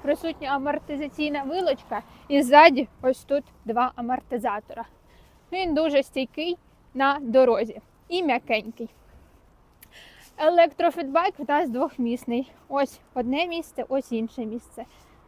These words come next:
Підніжки для пасажира також присутні. Можна кататися вдвох. Грузопідємність сто п'ятдесят кілограмів такого електрофетбайка. Гальмівна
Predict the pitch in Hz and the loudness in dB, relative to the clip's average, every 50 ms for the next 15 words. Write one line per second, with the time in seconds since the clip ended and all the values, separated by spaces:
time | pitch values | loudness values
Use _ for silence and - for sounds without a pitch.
0 | _ _ - - - 285 240 269 277 330 349 - - - 277 220 220 262 269 269 | _ _ -18 -10 -8 -4 -4 -4 -4 -6 -8 -10 -10 -14 -10 -6 -2 -2 -2 -2
1 | - 254 247 - 262 254 240 269 302 285 277 277 - 196 208 - - 214 - - | -4 -8 -8 -6 -8 -8 -4 -4 -4 -4 -4 -6 -6 -8 -10 -10 -12 -20 -20 -18
2 | - 240 233 220 - - - 233 220 - - 247 208 214 - - - - - - | -14 -12 -12 -12 -12 -10 -8 -8 -8 -8 -10 -12 -14 -14 -16 -20 -20 -20 -20 -20
3 | - - - - 233 262 285 277 - 285 285 - 247 240 - 247 247 240 262 254 | -20 -20 -10 -6 -4 -4 -4 -4 -6 -8 -6 -4 -6 -4 -4 -4 -4 -4 -6 -10
4 | - 269 247 220 208 208 226 - - - - - - - - - - 254 285 370 | -6 -6 -6 -6 -6 -12 -12 -14 -14 -16 -18 -20 -20 -20 -20 -16 -10 -4 -2 -2
5 | 359 349 381 349 - 320 311 311 349 415 440 392 330 - _ - 339 359 - 320 | -2 -2 -4 -4 -4 -8 -6 -6 -6 -6 -6 -8 -12 -12 _ -6 -6 -6 -4 -6
6 | 285 285 302 - 311 320 - - - 277 262 269 262 233 240 226 226 233 254 285 | -6 -6 -6 -8 -8 -10 -10 -8 -8 -6 -6 -6 -4 -4 -4 -4 -4 -6 -8 -10
7 | - - 294 - - 311 311 294 294 302 294 302 - - - 294 285 - - - | -8 -10 -8 -4 -2 0 2 2 2 2 2 0 -2 -4 -4 -4 -4 -4 -8 -10
8 | - 269 240 294 285 285 285 285 - - 240 - _ _ - - - 311 311 381 | -8 -2 2 4 6 6 6 4 2 -4 -6 -6 _ _ -18 -6 0 2 2 2
9 | 381 370 381 370 392 403 | 2 0 -4 0 0 -2